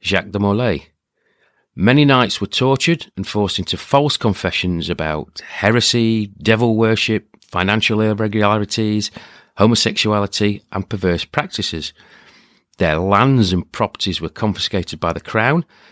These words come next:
and subsequently many knights were executed following King Philip's plea to the then Pope, Clement the Fifth,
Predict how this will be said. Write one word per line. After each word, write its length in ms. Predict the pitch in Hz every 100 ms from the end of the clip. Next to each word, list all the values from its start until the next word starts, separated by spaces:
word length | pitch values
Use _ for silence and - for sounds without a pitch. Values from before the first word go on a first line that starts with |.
| _ _ -
and 120 | 98
subsequently 920 | - - 220 - - 85 65 101 107
many 400 | 92 92 110 160
knights 380 | 123 104 - -
were 80 | 123
executed 720 | - - - 87 - 87 -
following 440 | - 92 92 92
King 260 | - - 143
Philip's 380 | - 170 127 -
plea 260 | - 92 87
to 120 | -
the 140 | 85
then 300 | 80 131 190
Pope, 420 | - - 73 78 - _ _ _
Clement 280 | - 95 135
the 60 | 143
Fifth, 340 | - 123 82